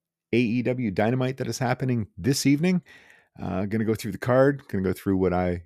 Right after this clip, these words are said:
really do wanna see, and, uh, all the rest of the stuff too when we come back. After this brief little noise that's probably gonna last about three and a half seconds,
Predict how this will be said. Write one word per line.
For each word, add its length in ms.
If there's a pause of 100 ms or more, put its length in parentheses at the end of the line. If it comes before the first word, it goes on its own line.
(360)
really 260
do 180
wanna 260
see, 420 (140)
and, 360
uh, 220 (380)
all 120
the 80
rest 180
of 40
the 40
stuff 240
too 240
when 160
we 80
come 180
back. 340 (800)
After 240
this 240
brief 420
little 180
noise 420
that's 140
probably 220
gonna 120
last 200
about 160
three 300
and 100
a 40
half 220
seconds, 640